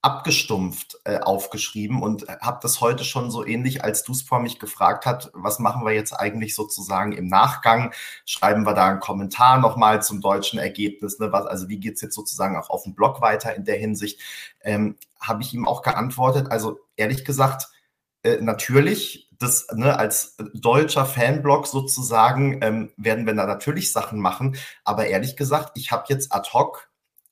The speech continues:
keine Idee, was wir da jetzt schreiben könnten, was wir nicht schon letztes Jahr geschrieben haben, beziehungsweise was wir jetzt die ganze Zeit gesagt und geschrieben haben, als dieser ganze Prozess im Entstehen war, ja. Ich meine, man hat's ja schon,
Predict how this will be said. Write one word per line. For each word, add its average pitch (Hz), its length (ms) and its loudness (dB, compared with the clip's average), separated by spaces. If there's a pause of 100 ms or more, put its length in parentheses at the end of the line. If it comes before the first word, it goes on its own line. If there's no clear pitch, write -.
(560)
keine 127 340 4
Idee, 131 580 0
was 113 200 2
wir 120 80 0
da 104 140 0
jetzt - 160 -2
schreiben 104 380 0
könnten, 139 420 -2
was - 240 2
wir 120 120 -4
nicht - 600 -4
schon 107 160 0
letztes 117 380 0
Jahr 151 180 2
geschrieben 143 560 -4
haben, 135 240 4
beziehungsweise 113 840 -2
was 107 220 0
wir 117 100 -4
jetzt 123 300 -2 (380)
die 104 100 -8
ganze 135 380 2
Zeit 131 380 0
gesagt 123 440 4
und 117 160 -10
geschrieben 135 540 0
haben, 127 400 2 (580)
als 139 360 4
dieser 131 580 4 (160)
ganze 139 340 2
Prozess - 560 0
im 135 160 0
Entstehen 143 600 0
war, 85 180 0
ja. 92 160 2
Ich 135 140 -2
meine, 123 160 0
man 117 120 0
hat's 135 200 -2
ja 127 100 0
schon, 131 380 2